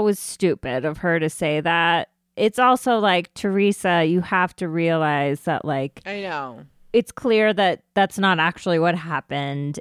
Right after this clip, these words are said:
Speaker 1: And, like, the fact that she's just like,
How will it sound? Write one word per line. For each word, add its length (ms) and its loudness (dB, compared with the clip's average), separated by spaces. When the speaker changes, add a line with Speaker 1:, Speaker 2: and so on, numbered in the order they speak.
Speaker 1:
And, 380 2
like, 460 0
the 200 6
fact 320 4
that 120 6
she's 220 -8
just 180 -4
like, 280 0